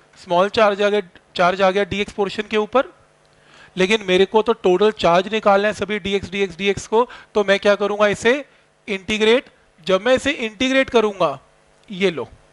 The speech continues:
कहाँ से कहाँ तक? ज़ीरो से लेके L तक, तो total charge आ जाएगा सभी elements के ऊपर ज़ीरो से लेके L तक। और यही मुझे निकालना है total charge, कहाँ से कहाँ तक? ज़ीरो से लेके L तक। कोई डाउट इसमें? ये step समझ में आ रहा है?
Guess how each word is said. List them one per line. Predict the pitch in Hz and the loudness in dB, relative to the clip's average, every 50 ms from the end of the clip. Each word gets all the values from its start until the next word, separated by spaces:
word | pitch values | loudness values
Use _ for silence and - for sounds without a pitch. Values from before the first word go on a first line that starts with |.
| _ _ - | _ _ 0
कहाँ | - 170 175 190 | 2 2 4 2
से | 180 - 226 | 2 -2 -2
कहाँ | - 214 208 208 208 | 2 2 2 2 2
तक? | 220 202 - - | 0 -2 -4 -4
ज़ीरो | 180 147 151 180 190 208 | -14 -10 -4 0 0 0
से | 202 - 226 214 | 0 0 -2 0
लेके | 214 202 202 - - 254 294 269 - _ _ _ _ _ _ _ _ _ - | 0 0 0 2 2 2 2 0 -8 _ _ _ _ _ _ _ _ _ -4
L | 196 196 196 185 | -2 -2 -2 -2
तक, | - 220 233 262 - - - - _ _ - | 0 2 2 2 0 -4 -20 -20 _ _ -6
तो | 220 | -6
total | - - - 202 196 202 - 240 247 240 | -4 2 2 4 4 4 4 2 0 2
charge | - 220 208 202 196 202 | 2 2 2 2 2 0
आ | 196 | -2
जाएगा | 185 190 180 185 185 214 208 | 0 2 0 0 2 0 -2
सभी | - - - 190 202 254 269 | -2 0 -2 0 0 0 0
elements | - - 220 214 214 208 202 185 - - | 0 -2 -2 -2 -4 -4 -6 -6 -6 -4
के | 208 | -2
ऊपर | 185 175 170 - 208 226 233 | -2 -2 0 2 2 2 2
ज़ीरो | 208 170 180 180 196 196 | 0 -4 -2 -2 -2 -2
से | - 208 190 | 0 -2 0
लेके | 180 180 - - 233 285 311 - _ _ _ _ _ _ _ _ - | 0 0 2 2 2 2 2 -2 _ _ _ _ _ _ _ _ -6
L | 185 180 180 160 | -6 -6 -6 -8
तक। | - 107 104 _ - | -10 -14 -14 _ -12
और | 151 160 | -8 -6
यही | 156 156 160 202 | -4 -4 -4 -4
मुझे | 202 202 190 214 208 | -4 -2 -4 -2 -2
निकालना | 208 202 214 202 202 196 208 | 0 2 2 2 2 2 0
है | 214 | -4
total | - 208 196 190 208 208 | -2 -4 -4 -2 -2 -4
charge, | 202 - 214 220 254 269 - - - _ _ - | 0 2 2 2 2 0 -4 -18 -20 _ _ -4
कहाँ | 185 160 185 | -4 -4 -2
से | 180 214 208 | -4 -6 -4
कहाँ | - 185 175 190 202 - | -4 -2 -4 -4 -2 -4
तक? | 165 156 | -6 -6
ज़ीरो | 147 180 190 202 196 | -4 -6 -4 -4 -2
से | - 208 | -2 -2
लेके | 196 190 190 - - 285 311 - - - _ _ _ _ _ - | -2 -2 0 2 0 0 0 -4 -12 -20 _ _ _ _ _ -2
L | 190 175 160 - - | -2 -2 -2 -4 -10
तक। | 131 - _ _ - | -14 -14 _ _ -6
कोई | - 214 | 0 2
डाउट | 180 185 202 - 208 | 2 2 2 0 -4
इसमें? | 185 - - 214 247 277 _ _ _ _ _ _ _ _ _ _ _ _ _ _ _ _ _ _ _ _ _ _ _ - | -8 -6 -8 -8 -8 -10 _ _ _ _ _ _ _ _ _ _ _ _ _ _ _ _ _ _ _ _ _ _ _ -4
ये | 165 175 | -2 -2
step | - - 208 202 | 0 2 0 0
समझ | - - 202 202 | 0 -2 -8 -4
में | 202 202 | 0 2
आ | 202 202 196 | 4 4 4
रहा | 202 214 | 4 2
है? | 247 | 2